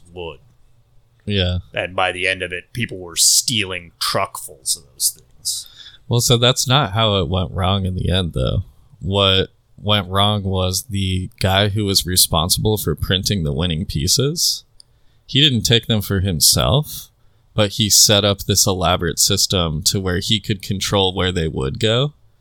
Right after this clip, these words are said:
Speaker 2: And it would be people that were, like, super loosely related to him. So it'd be, like, his aunt's friend or something.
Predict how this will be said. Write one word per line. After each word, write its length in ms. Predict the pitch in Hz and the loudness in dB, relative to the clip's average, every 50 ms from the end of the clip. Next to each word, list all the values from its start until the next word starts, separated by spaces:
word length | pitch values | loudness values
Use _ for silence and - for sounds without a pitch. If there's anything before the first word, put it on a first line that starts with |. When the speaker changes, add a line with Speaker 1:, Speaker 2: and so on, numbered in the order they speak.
| _ _ _ _ _ _ _ _ | _ _ _ _ _ _ _ _
Speaker 2:
And 140 | - 104 101 | 0 2 2
it 80 | 101 95 | 4 2
would 180 | 95 98 92 | 0 0 0
be 140 | 92 101 98 92 | 0 0 0 0
people 380 | - - 117 104 - 110 104 95 | 0 0 0 0 2 0 0 2
that 220 | 98 95 90 69 | 2 0 0 0
were, 160 | 76 95 92 92 | 0 -2 -2 0
like, 340 | 92 90 90 85 87 - - | 0 0 0 0 0 0 2
super 600 | - - - - - 120 120 110 - 117 107 101 | 4 4 4 4 4 2 0 0 0 0 0 0
loosely 460 | 95 95 95 92 - - - 98 92 | -2 -2 -2 0 0 0 0 -2 -2
related 540 | 76 82 76 60 52 53 55 65 67 - - | -2 -2 -2 -2 -4 -4 -4 -4 -4 -4 -4
to 100 | - 95 | -4 -4
him. 400 | 98 90 67 67 67 85 101 - - _ _ _ _ - | -2 -2 -4 -2 -2 -2 -4 -4 -8 _ _ _ _ -2
So 160 | - - 123 | 0 2 2
it'd 120 | 113 104 | 2 2
be, 140 | 104 117 113 | 2 0 0
like, 300 | 104 104 95 92 92 - | 0 2 0 0 0 -2
his 500 | - 117 113 104 98 92 90 - - - - _ _ _ _ _ _ _ - | -2 -2 0 0 0 2 2 2 2 0 -4 _ _ _ _ _ _ _ -2
aunt's 640 | 104 104 104 101 98 95 - - - - - - - _ _ _ _ _ - | 0 2 2 2 0 0 0 2 4 4 2 0 -2 _ _ _ _ _ -4
friend 480 | - - 107 98 95 87 80 71 52 - | -2 0 0 0 0 -2 -4 -6 -8 -8
or 120 | 67 53 | -6 -2
something. 640 | - - - 65 65 - - 50 50 64 - 98 | -2 -2 -2 -2 -4 -6 -6 -6 -4 -4 -6 -8